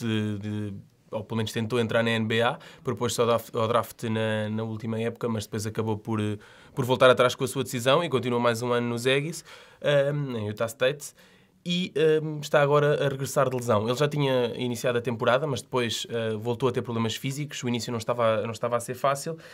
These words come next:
mas desta vez, no jogo de regresso, eh, correu-lhe muito bem. Ele fez um duplo-duplo, quinze pontos e catorze ressaltos. Eh, ainda assim, é, é, isto, isto em trinta minutos, a equipa acabou por, eh, por perder.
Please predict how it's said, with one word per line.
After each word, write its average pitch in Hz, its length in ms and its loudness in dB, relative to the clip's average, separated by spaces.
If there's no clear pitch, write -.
mas 147 160 2
desta 160 240 4
vez, 135 180 2
no 131 80 2
jogo 131 220 0
de 131 60 -2
regresso, 127 460 -4
eh, 117 180 -4
correu-lhe 123 280 0
muito 135 240 2
bem. 120 300 4
Ele 113 100 -2
fez 120 160 -2
um 120 100 0
duplo-duplo, 120 520 -6
quinze 117 280 -2
pontos 117 440 0
e 117 160 -4
catorze 117 400 2
ressaltos. - 500 2
Eh, 117 240 2
ainda 120 160 2
assim, 123 240 -2
é, 110 320 0
é, 117 60 -2
isto, 117 500 -8
isto 120 160 -6
em 110 80 -2
trinta 113 180 -6
minutos, 117 360 -2
a - 20 -8
equipa 113 360 -4
acabou 113 340 -4
por, 110 240 -6
eh, 107 320 -4
por 117 140 -4
perder. 123 420 0